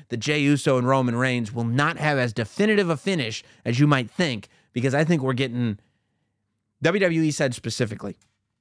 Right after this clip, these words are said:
the way we do pay-per-views now is they're either big stadium international events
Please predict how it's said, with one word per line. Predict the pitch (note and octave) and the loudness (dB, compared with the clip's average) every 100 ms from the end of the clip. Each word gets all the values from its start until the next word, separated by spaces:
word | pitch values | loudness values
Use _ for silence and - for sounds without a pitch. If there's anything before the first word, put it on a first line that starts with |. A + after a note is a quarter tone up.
| _ _ _ _ _ _ _ _ _ | _ _ _ _ _ _ _ _ _
the | - | -2
way | C3+ E3+ | 2 2
we | F3 | 2
do | D#3+ D#3+ | 2 0
pay-per-views | D3 C#3+ C3+ A#2 A2+ G#2 | 2 0 0 -2 0 0
now | A2+ G#2 G#2 | 0 0 -2
is | - G#2+ G2+ F#2+ | -2 -2 -2 -2
they're | A2 | -2
either | A2 G#2 | -2 -2
big | F#2 - D3 D3 | -4 -6 -4 -6
stadium | - C#3+ C#3 C3+ C3 B2 B2 - | -6 -4 -2 -2 -2 -2 -4 -6
international | C3+ C#3 B2 B2+ - A#2+ | -2 0 0 -2 -4 -4
events | G#2+ B2+ F3 - - | -2 -2 -4 -8 -18